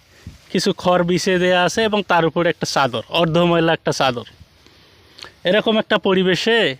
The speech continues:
আপনাকে যদি থাকতে দেওয়া হয়, আর সেই রাতটা যদি হয় শীতের রাত, শীতের রাত, চারদিকে একদম কুয়াশায় আচ্ছন্ন, কনকনে শীতল বাতাস বইছে,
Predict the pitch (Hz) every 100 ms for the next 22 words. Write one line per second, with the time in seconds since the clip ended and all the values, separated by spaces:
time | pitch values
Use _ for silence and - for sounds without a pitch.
0 | - 147 - 156 165 165 165 160 - 151
1 | 143 143 135 127 127 143 - 170 170 160
2 | - 170 175 175 180 - 180 - 170 135
3 | 117 - - - - - - - - -
4 | - - - _ - - 180 190 180 196
5 | - _ - 160 156 160 170 175 156 165
6 | 165 151 - 160 160 - 165 143 - -
7 | 160 190 277 _ _ _ _ _ - 156
8 | 156 160 165 156 165 151 165 156 151 170
9 | 160 156 160 -